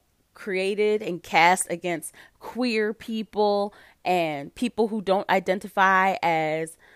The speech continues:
uh, white, cisgender, heterosexual, Christian, able-bodied males. Um, we're living in civil rights times,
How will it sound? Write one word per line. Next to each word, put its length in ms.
uh, 220
white, 420
cisgender, 680
heterosexual, 680
Christian, 440
able-bodied 640
males. 580
Um, 500
we're 200
living 500
in 140
civil 280
rights 320
times, 460